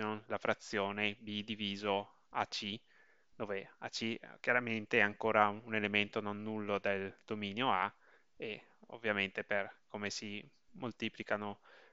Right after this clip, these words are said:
eh, gli elementi, eh, in K è, è chiaro che appunto vale X uguale a, a Y. Passiamo al punto due, prendiamo stavolta X un elemento di T di M,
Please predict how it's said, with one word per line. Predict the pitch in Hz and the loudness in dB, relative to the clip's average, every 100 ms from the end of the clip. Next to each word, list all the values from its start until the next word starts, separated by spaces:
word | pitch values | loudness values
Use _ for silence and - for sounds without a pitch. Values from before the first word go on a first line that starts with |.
| _ | _
eh, | - 120 - - | -4 -4 -4 -12
gli | - 135 | -8 0
elementi, | 110 110 101 101 101 110 107 - - | 2 4 2 0 -4 -6 -6 -6 -14
eh, | - 110 98 | -8 -6 -6
in | 104 113 | -8 -4
K | - 98 - | 0 0 0
è, | - 104 - - - | 2 2 0 -12 -16
è | - | -14
chiaro | - 104 101 | -4 0 0
che | - 107 | -2 -4
appunto | 104 _ 110 104 | -6 _ -10 -6
vale | 107 101 101 104 110 | 2 2 2 -2 -6
X | - - | -10 -10
uguale | 117 104 104 | 0 0 2
a, | 98 101 | 0 -4
a | - 117 | -4 -4
Y. | 104 101 - 107 104 104 - _ _ _ - - - - - - - _ - - - - - - | -4 -6 -10 -8 -8 -8 -12 _ _ _ -20 -20 -20 -20 -20 -20 -20 _ -20 -20 -20 -20 -20 -18
Passiamo | - - 127 | -4 2 2
al | 135 | 2
punto | - 123 135 | 0 2 2
due, | 120 113 135 - - - _ - - - - - - | 2 4 4 2 -6 -20 _ -20 -20 -20 -20 -20 -8
prendiamo | 131 120 131 | 0 4 4
stavolta | 131 123 113 117 120 | 6 8 8 6 2
X | 117 - - | 2 -4 0
un | 131 117 | 2 4
elemento | 110 110 110 110 117 | 2 2 0 0 0
di | 110 107 | 0 -4
T | - 113 | -4 -2
di | 110 | 2
M, | 101 98 104 127 | 2 2 0 0